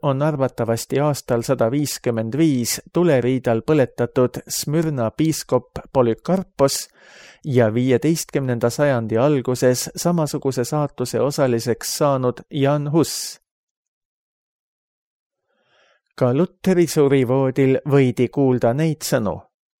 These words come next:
Tema surivoodi ääres olijate kirjelduse järgi kordas Luther mitmel korral niinimetatud väikest evangeeliumi. Nõnda on Jumal maailma armastanud, et ta oma ainusündinud poja on andnud.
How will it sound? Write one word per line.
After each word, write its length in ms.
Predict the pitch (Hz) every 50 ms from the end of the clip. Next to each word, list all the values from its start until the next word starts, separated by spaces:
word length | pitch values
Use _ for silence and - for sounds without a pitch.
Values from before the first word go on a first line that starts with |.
| _ _ _ _ - - - - _ _ _
Tema 300 | - 156 156 143 135 123
surivoodi 760 | - - 165 170 180 165 131 135 139 139 135 127 - 123 117
ääres 460 | 131 143 147 139 127 120 127 - -
olijate 540 | 156 160 147 127 120 113 110 - - 117 113
kirjelduse 640 | - 143 156 165 175 156 139 135 143 139 - 143 127
järgi 520 | 127 131 135 131 131 127 127 143 139 135 - _
kordas 520 | - 160 151 139 127 127 131 127 - - 139
Luther 500 | 147 165 165 _ _ - 135 123 127 135
mitmel 500 | 160 170 - _ _ 127 120 113 117 117
korral 520 | - 180 190 160 147 139 135 135 135 - - -
niinimetatud 920 | 139 151 160 147 131 127 123 120 120 - - 120 117 - 120 113 - - - 123
väikest 500 | 143 165 165 156 - - 127 - - -
evangeeliumi. 880 | 135 123 135 135 139 139 151 131 113 104 101 104 104 101 98 98 98 95 101 123 _ _ _ _ _ _ _ _ _ - - - - - _
Nõnda 480 | - 135 147 180 190 180 160 135 123 113 110 110
on 160 | 110 110 110
Jumal 460 | 123 156 160 151 123 110 107 110 113 -
maailma 680 | - 143 151 170 165 156 147 139 139 131 127 120 120 131
armastanud, 720 | 143 139 139 139 131 - - - 127 131 127 123 - - - -
et 200 | - 139 - _
ta 120 | - 113
oma 300 | 107 107 107 107 104 101 107
ainusündinud 840 | 120 139 139 131 131 127 - 147 139 127 127 117 143 143 147 143 - -
poja 280 | 165 160 131 110 101
on 220 | 95 92 95 101 107
andnud. 440 | 107 104 101 98 107 98 82 -